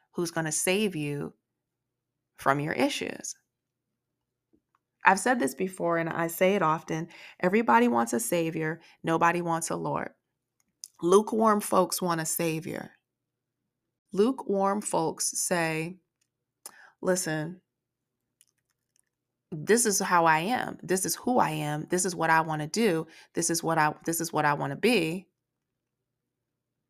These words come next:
And then when somebody in their family gets sick, they get into a little bit of trouble financially, one of their kids gets,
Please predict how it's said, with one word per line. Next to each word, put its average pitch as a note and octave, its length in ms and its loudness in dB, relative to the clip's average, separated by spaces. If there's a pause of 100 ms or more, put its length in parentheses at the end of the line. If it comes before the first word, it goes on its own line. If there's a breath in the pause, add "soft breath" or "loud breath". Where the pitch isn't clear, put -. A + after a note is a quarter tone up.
(760 loud breath)
And E3+ 200 0
then F3+ 480 2 (180)
when E3 120 -2
somebody F#3 340 4
in F3 60 -2
their E3+ 100 -2
family E3+ 320 0
gets D#3 220 -2
sick, A3 640 0 (500)
they E3+ 80 -6
get F3+ 180 0
into F3+ 180 -2
a E3+ 40 0
little E3+ 140 0
bit E3+ 120 -2
of D#3+ 80 -2
trouble D#3+ 260 2
financially, E3 1080 -2 (520 loud breath)
one E3 220 0
of E3+ 80 -2
their E3 140 -2
kids E3 400 -2
gets, - 360 -6